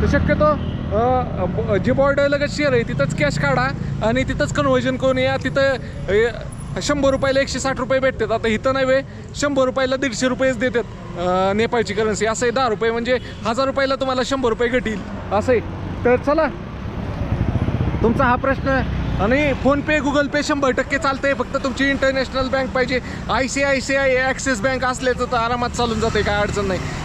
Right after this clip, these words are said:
Bank of महाराष्ट्र, बिराष्ट्र असल्याचं चालत नाही. चला मित्रांनो, तर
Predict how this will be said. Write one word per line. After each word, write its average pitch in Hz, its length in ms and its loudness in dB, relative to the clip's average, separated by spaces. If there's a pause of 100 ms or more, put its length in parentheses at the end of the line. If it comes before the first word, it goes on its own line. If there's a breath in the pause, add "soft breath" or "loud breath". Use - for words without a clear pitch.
(120)
Bank 240 240 0
of 254 140 2
महाराष्ट्र, 247 380 0
बिराष्ट्र 233 400 0
असल्याचं 226 680 -2
चालत 220 320 -2
नाही. 196 220 2 (300)
चला 226 140 2 (2750)
मित्रांनो, 285 460 4
तर 294 240 2